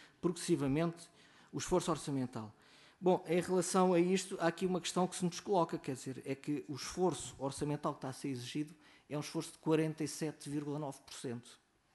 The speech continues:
De quarenta e sete vírgula nove por cento. E, portanto, isto parece-nos a nós que isto vai muito além, muito, mas bastante muito além do que aquilo que é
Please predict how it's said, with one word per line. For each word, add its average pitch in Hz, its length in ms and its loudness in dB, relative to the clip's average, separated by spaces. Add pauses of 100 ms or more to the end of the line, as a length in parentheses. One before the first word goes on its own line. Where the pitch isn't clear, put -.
(340)
De - 60 -18
quarenta 127 340 -2
e 135 40 -4
sete 127 200 -4
vírgula 127 200 -2
nove 127 180 -4
por - 100 -20
cento. 135 280 -2 (280)
E, 120 120 -6
portanto, - 540 -4 (100)
isto - 380 -8 (280)
parece-nos 139 640 2
a 135 80 0
nós 139 300 -2
que - 120 -10
isto - 160 -12
vai 143 180 0
muito 175 600 6
além, 143 420 8 (280)
muito, 165 360 0
mas 151 140 2
bastante 139 480 -4
muito 139 320 -6
além 143 400 4 (220)
do 226 120 -6
que 208 120 -6
aquilo 147 360 -4
que 160 380 -2
é 185 160 -2